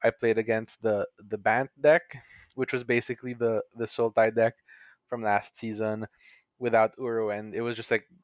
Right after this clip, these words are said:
um, Growth Spiral into Yasharn into Nissa, which is very difficult for Jund Fu to beat. So I,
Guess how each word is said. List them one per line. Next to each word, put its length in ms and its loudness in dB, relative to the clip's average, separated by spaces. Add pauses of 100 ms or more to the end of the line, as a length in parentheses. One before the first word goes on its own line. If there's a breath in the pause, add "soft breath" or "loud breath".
(240)
um, 360 -2 (180)
Growth 280 -6
Spiral 380 4
into 260 -8
Yasharn 520 -2
into 200 -6
Nissa, 400 2
which 380 0 (320)
is 160 -6
very 340 4
difficult 460 -4
for 80 -8
Jund 280 -4
Fu 180 -10
to 140 -10
beat. 220 -8 (760 soft breath)
So 340 4 (840)
I, 60 -8